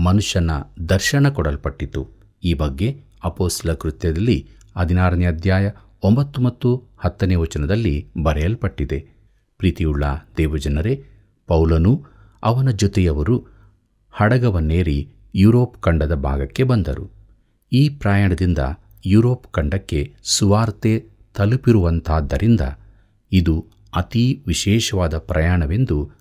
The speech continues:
ನಾನು ಭಾವಿಸುತ್ತೇನೆ. ದೇವಸೇವಕರಾದ ಡಾಕ್ಟರ್ ವರ್ನನ್ ಮ್ಯಾಗಿಯವರು ಈ ರೀತಿಯಾಗಿ ಹೇಳುತ್ತಾರೆ, "ನನ್ನ ಪೂರ್ವಜರು ಯುರೋಪಿನ ಮೂಲದವರಾದ್ದರಿಂದ ಈ ಘಟನೆಗಾಗಿ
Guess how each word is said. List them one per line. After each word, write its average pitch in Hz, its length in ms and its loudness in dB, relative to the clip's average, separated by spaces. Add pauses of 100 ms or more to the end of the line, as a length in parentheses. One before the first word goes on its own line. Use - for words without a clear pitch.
(140)
ನಾನು 82 380 0
ಭಾವಿಸುತ್ತೇನೆ. 76 800 -4 (800)
ದೇವಸೇವಕರಾದ 101 1040 0 (180)
ಡಾಕ್ಟರ್ 82 340 -2
ವರ್ನನ್ 80 340 0
ಮ್ಯಾಗಿಯವರು 78 720 -2
ಈ 90 100 0
ರೀತಿಯಾಗಿ 82 460 -2
ಹೇಳುತ್ತಾರೆ, 71 720 -4 (640)
"ನನ್ನ 131 340 4
ಪೂರ್ವಜರು 82 760 0 (460)
ಯುರೋಪಿನ 117 540 4 (300)
ಮೂಲದವರಾದ್ದರಿಂದ 87 1080 0 (840)
ಈ 131 260 2
ಘಟನೆಗಾಗಿ 82 840 0